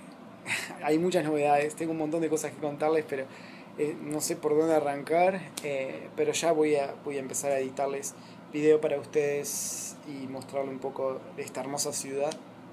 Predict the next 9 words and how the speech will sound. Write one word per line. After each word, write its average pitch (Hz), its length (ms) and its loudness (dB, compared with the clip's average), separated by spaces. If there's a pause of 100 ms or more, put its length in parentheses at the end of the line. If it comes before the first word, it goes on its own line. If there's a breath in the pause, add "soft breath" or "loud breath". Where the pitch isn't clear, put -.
(560)
Y 131 400 -6
les 127 120 -6
mando 143 180 -8
un 139 80 -6
abrazo 135 340 -4
a 123 40 -6
todos, 180 540 2
gracias 135 320 -6
por 135 180 -6